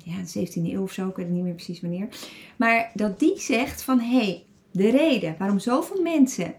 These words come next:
niet stil durven te staan of kunnen staan, is, eh, een andere."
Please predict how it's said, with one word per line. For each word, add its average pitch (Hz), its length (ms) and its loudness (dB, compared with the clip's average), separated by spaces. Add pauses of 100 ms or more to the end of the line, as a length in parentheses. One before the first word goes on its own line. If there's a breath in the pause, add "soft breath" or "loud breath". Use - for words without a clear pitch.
(180)
niet 269 380 8
stil 381 480 -2
durven 311 320 -2
te 277 100 -8
staan 269 360 -2 (280)
of 262 100 -16
kunnen 294 240 4
staan, 285 380 -2 (840 soft breath)
is, - 540 -2
eh, 196 200 -2 (120)
een 190 120 0
andere." 165 320 -4